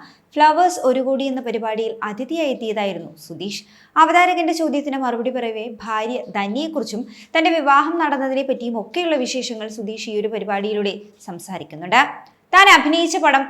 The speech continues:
അറുബോറനായിരിക്കുന്നു, എന്തിനാണോ താൻ ഇങ്ങനത്തെ പടത്തിൽ അഭിനയിച്ചത് എന്നൊക്കെ ആരെങ്കിലും സുധീഷിനോട് പറഞ്ഞിട്ടുണ്ടോ എന്നായിരുന്നു സുധീഷിനോട് അവതാരകൻ ചോദിച്ചത്. ഉണ്ടെന്ന് പറഞ്ഞ നടൻ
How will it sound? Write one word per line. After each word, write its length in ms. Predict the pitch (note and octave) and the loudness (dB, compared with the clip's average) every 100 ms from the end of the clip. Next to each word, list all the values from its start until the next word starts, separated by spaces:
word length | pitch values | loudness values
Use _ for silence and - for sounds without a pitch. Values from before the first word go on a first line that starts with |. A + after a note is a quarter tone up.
| - C4 | 2 2
അറുബോറനായിരിക്കുന്നു, 920 | D#4 C#4 C4 C4+ A3 G3 G3 G3+ G3+ G3+ G#3+ C4 | 4 4 4 4 0 0 -2 -4 -6 -4 2 2
എന്തിനാണോ 420 | C4+ D#4 D4+ D4 D4 | 2 0 0 0 0
താൻ 120 | C4 | -2
ഇങ്ങനത്തെ 340 | B3+ C4 C4+ C4+ | -2 -2 -4 -6
പടത്തിൽ 240 | C4 B3+ A3+ - | -6 -6 -8 -4
അഭിനയിച്ചത് 480 | A3 G#3 B3+ B3+ C4 C4 | -4 -4 -8 -6 -4 -4
എന്നൊക്കെ 280 | A#3 A3+ G#3+ B3+ - - C#4 C#4 | -4 -4 -4 -4 -10 0 6 8
ആരെങ്കിലും 480 | E4 F4+ C#4+ C4 D4+ - | 8 4 2 -2 -2 -4
സുധീഷിനോട് 540 | A#3 C4+ C4 C#4+ C4+ C#4 | -2 -2 -4 -4 -4 0
പറഞ്ഞിട്ടുണ്ടോ 560 | B3+ D4+ F#4 D4+ B3+ C#4+ D4 | 0 0 -4 -4 -2 -2 0
എന്നായിരുന്നു 460 | C4 A#3+ G#3+ A3 D4 - - - | 0 0 -2 -4 -6 -14 -14 -2
സുധീഷിനോട് 580 | F4+ G4+ G#4+ E4+ C4 A#3+ A3+ | 4 6 6 2 2 2 2
അവതാരകൻ 440 | A3 A#3+ G#3 E3 C#4 C4 | 0 2 2 0 -4 -6
ചോദിച്ചത്. 420 | C#3 - G3+ A#3+ B3+ - _ - D#4+ | -6 -10 4 4 4 -12 _ 2 6
ഉണ്ടെന്ന് 320 | D#4+ G4 G4 | 8 6 6
പറഞ്ഞ 220 | F#4+ F4+ E4+ | 4 4 4
നടൻ 200 | C#4+ | 6